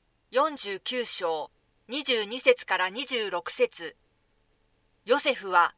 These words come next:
実を結ぶ若木、泉のほとりの実を結ぶ若木。その枝は垣根を越える。射る者は激しく攻め、彼を射てひどく悩ました。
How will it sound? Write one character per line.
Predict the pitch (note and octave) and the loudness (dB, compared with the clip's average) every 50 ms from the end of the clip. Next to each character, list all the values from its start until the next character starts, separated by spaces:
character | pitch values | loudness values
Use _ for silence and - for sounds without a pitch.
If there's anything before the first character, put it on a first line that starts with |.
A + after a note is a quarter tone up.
| _ _ _ _ _ _ _ | _ _ _ _ _ _ _
実 | G3 G#3 B3 C4+ | -4 2 4 4
を | C#4+ | 6
結 | C#4 C#4 - - B3 A#3+ | 4 4 -4 -6 -6 -2
ぶ | B3+ B3+ A3 | 2 4 6
若 | G3 G3 - A3 A3+ G#3 | 6 4 4 0 -2 -2
木、 | F3+ G3+ G3 - _ _ _ _ _ _ _ _ _ _ _ _ _ _ - | -2 -6 -12 -12 _ _ _ _ _ _ _ _ _ _ _ _ _ _ -6
泉 | G3+ A3 A3 C4+ C#4+ C#4+ C#4+ | -6 -4 -2 -2 -2 -2 0
の | C#4+ C#4 B3+ | 0 0 2
ほ | A3 B3 B3 | 2 0 2
と | - C4 | 4 2
り | B3 B3 A#3+ | 2 2 2
の | A#3+ A#3+ A#3 - _ _ _ _ _ _ | 2 2 2 2 _ _ _ _ _ _
実 | G#3 A3 C4 | -2 4 6
を | C#4+ D4 | 6 6
結 | C#4 C#4+ B3+ - - B3 | 4 2 -4 -4 -6 -2
ぶ | A#3+ B3 G#3+ | 0 4 6
若 | F#3+ F#3 - - A3 G3+ | 4 4 4 4 0 0
木。 | - G3+ F#3+ - _ _ _ _ _ _ _ _ _ _ _ _ _ _ | 0 -6 -12 -12 _ _ _ _ _ _ _ _ _ _ _ _ _ _
そ | - - - A3 | -10 -6 -4 0
の | A#3+ C4 B3+ | 4 6 6
枝 | B3 A#3 A#3 A3+ A3+ | 8 8 8 8 10
は | G#3+ G#3+ G#3 F#3+ - _ _ _ _ _ _ | 10 8 8 8 6 _ _ _ _ _ _
垣 | - - A3 - C#4 C#4 | -4 -4 -4 -2 -2 2
根 | D4 C#4 C#4 | 4 6 6
を | C4+ B3 - | 6 6 4
越 | - A3+ A3+ | 2 2 2
え | A3+ A3 | 2 2
る。 | G#3+ G#3 G3+ - _ _ _ _ _ _ _ _ _ _ _ _ _ _ _ _ - | 0 -2 -4 -6 _ _ _ _ _ _ _ _ _ _ _ _ _ _ _ _ -4
射 | A#3+ C#4+ D4 | -2 0 0
る | D4+ C#4 | 0 2
者 | A#3+ G#3 G3 G#3 G#3+ G#3+ | 2 2 4 6 6 8
は | G3 F3 E3 - _ _ _ _ _ _ - | 8 8 6 6 _ _ _ _ _ _ 2
激 | - A3 - D4 D4+ | 2 2 4 4 2
し | - - - | 2 0 -10
く | - - | -10 -12
攻 | - - A#3+ A3+ | -6 -4 -4 -2
め、 | G#3 F#3+ E3 - _ _ _ _ _ _ _ _ - | -2 -2 -4 -4 _ _ _ _ _ _ _ _ 0
彼 | - D4 D#4+ E4 D4+ | 4 6 8 8 8
を | B3 G#3 F#3+ F#3 | 8 8 6 2
射 | A3 - | -2 -4
て | - G3 F3+ E3 - _ _ _ _ _ _ _ _ | -2 0 0 0 0 _ _ _ _ _ _ _ _
ひ | - C#4 D4 | -8 -2 0
ど | F4+ D#4+ - | 0 0 0
く | - G#3+ | -2 0
悩 | G3 F#3 F3+ G3 G#3+ G#3+ | 4 4 6 6 6 6
ま | A3+ A3 | 6 4
し | - - - | 2 0 -2
た。 | - F3+ D#3+ D3 | 0 2 2 0